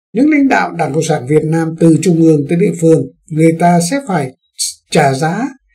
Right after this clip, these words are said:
về những cái hành động coi thường nhân dân. Đặc biệt trong cái đại dịch covid mười chín, họ tìm cách moi tiền trên nỗi khổ của người dân. Thưa quý vị, liên quan tới bài nói chuyện bữa trước, chúng tôi có đề cập tới một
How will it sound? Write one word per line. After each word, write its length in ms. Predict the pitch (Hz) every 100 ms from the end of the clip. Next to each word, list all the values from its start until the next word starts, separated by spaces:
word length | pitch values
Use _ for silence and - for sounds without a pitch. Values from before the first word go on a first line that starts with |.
| _ _ _
về 220 | 160 180 180
những 140 | 240
cái 80 | 254
hành 160 | 147 156
động 140 | 175 170
coi 160 | 180 160
thường 160 | 147 135
nhân 160 | 160
dân. 160 | 151 - - _ _ _ _ _ -
Đặc 120 | 175 175
biệt 160 | 175 170
trong 200 | 180 165
cái 100 | 190
đại 140 | 190 135
dịch 140 | 143
covid 300 | - 160 202 202
mười 180 | 151 -
chín, 280 | 160 226 285 - - -
họ 280 | 165 180 - - _
tìm 280 | 190 180 180 170
cách 140 | 302 262 196
moi 200 | 175 170
tiền 260 | 170 151 131
trên 260 | - 170 151
nỗi 160 | 165 269
khổ 220 | 156 143 -
của 80 | 123
người 120 | 135
dân. 240 | 139 151 117 _ _ _ _ _ _ -
Thưa 80 | 170
quý 140 | 185
vị, 280 | 175 - 139
liên 200 | 160 147
quan 340 | 151 151 135 127
tới 100 | -
bài 160 | 226 147
nói 180 | 131 175
chuyện 180 | 220 - - _ 175
bữa 160 | 240
trước, 220 | - 277 269 _ _ - _ _
chúng 120 | 214 208
tôi 120 | 190
có 80 | 208
đề 260 | 165 139
cập 140 | 151 143 -
tới 200 | 160 220
một 120 | 254